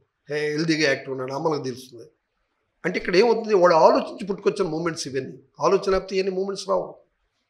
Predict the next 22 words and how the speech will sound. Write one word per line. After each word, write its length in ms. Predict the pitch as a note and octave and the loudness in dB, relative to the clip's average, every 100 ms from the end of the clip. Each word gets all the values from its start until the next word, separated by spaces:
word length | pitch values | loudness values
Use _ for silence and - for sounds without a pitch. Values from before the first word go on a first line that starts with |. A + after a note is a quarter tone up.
| _ _ _ _ _ _ _ | _ _ _ _ _ _ _
అర్థమైందా? 380 | - D#3+ D3+ D3+ - _ _ _ _ - | -2 -2 -2 -6 -10 _ _ _ _ -2
ఈ 80 | G3 | -2
డిప్రైవేషన్ 580 | D#3 A#3 A3+ A3 G#3+ G#3 | 0 2 4 4 2 2
అనేది 240 | F#3+ E3+ | 2 2
ఎలాగంటే, 720 | D3 E3 D#3+ E3 C3+ C3+ - _ _ _ _ _ _ - | 4 4 4 0 -2 -4 -10 _ _ _ _ _ _ -2
చిన్న 100 | G#3+ | 0
చిన్న 200 | A3 A#3+ | 2 0
తప్పులకు 360 | G#3+ F3+ G3+ F#3 | 0 0 -2 -2
పెద్ద 280 | - D#3 D#3+ | 0 0 0
పెద్ద 140 | E3 | 0
దండం 380 | D3+ C#3+ D3+ D3 | 0 0 2 0
చేస్తుంటారు 400 | C3 C#3 C3 B2+ | -2 -4 -6 -4
తల్లిదండ్రులు, 520 | D3 D3 C3 B2+ - - _ _ _ _ _ | -2 0 0 -2 -10 -16 _ _ _ _ _
ఆ 40 | D3 | -4
టీచర్స్, 560 | - E3 - D3+ - - _ _ _ - | -2 -6 -6 -10 -12 -14 _ _ _ -12
ఆ 60 | C#3 | -12
ఫ్రెండ్స్. 440 | - D#3 D#3 - - - _ - | -6 -6 -6 -10 -14 -20 _ -8
కొంతమంది 480 | D#3 E3+ F3+ D#3+ D#3+ | -2 0 0 0 -2
ఆ 140 | D#3 | -4
ఫ్రెండ్స్ 300 | - G3 G3 | -2 -2 -2
కూడా, 420 | G3+ F#3+ D#3 D#3 - - _ _ _ D#3+ | 0 2 2 0 -6 -20 _ _ _ -8
ఆ, 180 | - | -8